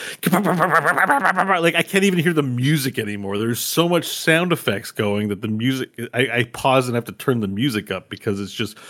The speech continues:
<laughs> um, and there's something kind of fun and, and pleasurable about ex-,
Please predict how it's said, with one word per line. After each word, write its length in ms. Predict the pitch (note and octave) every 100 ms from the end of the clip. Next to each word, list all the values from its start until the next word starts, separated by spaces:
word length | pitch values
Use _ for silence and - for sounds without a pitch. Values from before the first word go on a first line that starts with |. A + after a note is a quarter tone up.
| - - _
<laughs> 3250 | B2+ A#2+ G#2+ - A2+ A2 A2 A#2+ G#2 A2+ G#2+ G#2+ G#2+ A2 A2+ G#2+ G#2+ G#2+ A2+ G2 G#2 A2 G#2 - - - - - - - - F#2+ F#2
um, 480 | G2+ G2 G2 G2 F#2 - -
and 100 | C3+
there's 100 | D3+
something 220 | - F3 D#3+
kind 180 | F3
of 120 | D#3 B2+
fun 280 | - C#3+
and, 220 | C3+ C3 B2+
and 160 | A#2
pleasurable 600 | - C3+ A#2+ G#2+ G2 G2
about 420 | G2 G2 G2 G#2 - _ _
ex-, 320 | A2 A2 -